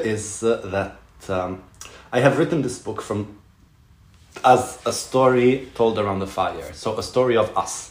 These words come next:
I, in my mind, it would be read by my Italian friends. And each would find their own experience. When it was translated into German,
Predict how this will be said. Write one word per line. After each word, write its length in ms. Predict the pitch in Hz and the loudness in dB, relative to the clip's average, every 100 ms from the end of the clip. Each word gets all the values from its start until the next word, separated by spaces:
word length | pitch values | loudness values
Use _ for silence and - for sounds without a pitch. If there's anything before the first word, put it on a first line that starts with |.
| - | -4
I, 60 | 110 123 | 0 2
in 80 | 123 | 4
my 140 | 135 147 | 6 8
mind, 480 | 139 131 131 - | 8 8 4 0
it 100 | - | -6
would 120 | 113 104 | -8 -4
be 80 | |
read 260 | 98 110 - | 2 2 4
by 140 | 107 | 2
my 120 | 104 104 | 2 -2
Italian 360 | 104 110 98 | -2 -2 -4
friends. 420 | 90 90 85 - - | -6 -6 -8 -14 -10
And 300 | 110 104 98 - - - - - - | -6 -4 -6 -10 -20 -20 -20 -8 0
each 280 | 143 143 123 | 2 2 2
would 160 | 120 | 2
find 560 | 104 - - 127 123 117 - | 0 -10 2 6 6 4 0
their 200 | 139 - | 0 0
own 140 | 98 98 | -2 -6
experience. 600 | - - 90 82 - - - - - | -8 -10 -10 -10 -16 -18 -18 -20 -4
When 240 | 120 160 | 6 8
it 100 | 196 | 8
was 160 | 147 135 | 6 6
translated 440 | 135 123 123 120 | 4 2 2 2
into 180 | 104 95 | 0 -4
German, 420 | 92 110 101 92 | -2 -2 -2 -4